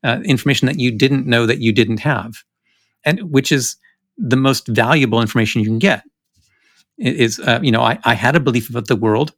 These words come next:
I mean, fundamentally, learning is the detection and correction of error. So it's when I have a model of the world and I, then some facts come up that, that disprove my model. I'm like, "Oh, there's something else going here that's,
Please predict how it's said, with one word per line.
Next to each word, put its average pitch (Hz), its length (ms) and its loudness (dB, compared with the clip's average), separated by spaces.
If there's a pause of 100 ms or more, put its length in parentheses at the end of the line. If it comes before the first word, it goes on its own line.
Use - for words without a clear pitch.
I - 20 0
mean, 139 220 2 (920)
fundamentally, 160 640 2
learning 139 540 2
is 131 220 2
the 120 60 2
detection 113 440 0
and 113 100 0
correction 110 400 0
of 104 80 0
error. 101 360 -2 (840)
So 113 420 0 (580)
it's 147 200 2
when 147 280 2
I 196 100 0
have 143 280 0
a 123 80 2
model 123 260 2
of 107 60 2
the 110 60 2
world 117 480 0
and 120 180 0
I, 117 160 0 (160)
then 160 280 2
some 127 240 0
facts 139 300 0
come 131 160 2
up 113 120 -2
that, - 220 0 (100)
that 147 180 0 (200)
disprove 196 640 4
my 156 180 0
model. 147 440 0
I'm 160 80 2
like, 214 180 0
"Oh, 226 420 2 (640)
there's 196 180 4
something 156 320 2
else 147 180 0
going 135 160 2
here 131 80 2
that's, 120 260 -2